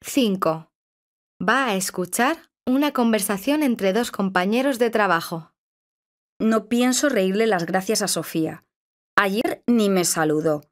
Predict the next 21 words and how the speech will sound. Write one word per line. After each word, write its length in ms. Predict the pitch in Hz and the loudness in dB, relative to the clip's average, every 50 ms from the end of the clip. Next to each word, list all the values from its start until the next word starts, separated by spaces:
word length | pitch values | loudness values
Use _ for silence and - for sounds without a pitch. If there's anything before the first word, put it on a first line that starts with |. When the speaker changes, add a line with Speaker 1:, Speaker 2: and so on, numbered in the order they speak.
| _ _ _ _ _ _ _ - | _ _ _ _ _ _ _ -2
Speaker 2:
Y 140 | 247 240 240 | 0 2 2
hoy 160 | 269 330 311 | 2 2 2
se 140 | 277 - 240 | 2 2 0
ha 20 | |
hecho 160 | 233 226 247 | 0 2 0
la 100 | 240 214 | 0 2
simpática 840 | 190 - - 196 190 180 185 - 214 220 226 226 285 269 - 320 302 | 0 0 0 2 0 0 0 0 0 0 2 0 -2 0 0 0 2
toda 240 | 214 196 185 180 175 | 2 2 4 4 2
la 120 | 170 165 | 2 2
mañana. 560 | 160 156 151 147 147 151 151 151 151 147 _ _ _ _ _ _ _ _ _ _ _ _ _ _ _ _ _ _ _ _ _ _ _ - | 2 0 0 0 -2 -2 -4 -8 -10 -12 _ _ _ _ _ _ _ _ _ _ _ _ _ _ _ _ _ _ _ _ _ _ _ -4
Creo 640 | - 196 190 196 214 226 233 226 220 202 190 180 165 | -2 0 2 2 2 2 4 4 4 2 2 2 2
que 140 | - 196 180 | 0 2 2
voy 160 | 180 190 202 | 2 2 2
a 80 | 202 | 0
pedir 260 | 202 196 180 185 180 180 | 0 -2 -2 -2 -2 -2
un 100 | 175 170 | -2 0
cambio 360 | - 190 196 196 202 226 214 | 0 0 0 2 0 0 0
de 80 | 185 | 0
puesto 280 | 185 - 180 175 - 214 | -2 -2 -4 -2 -2 -2
de 120 | 196 180 | -2 -2
trabajo, 580 | 165 165 160 160 165 175 - - 202 170 - | -2 -2 -4 -4 -4 -6 -4 -6 -6 -6 -6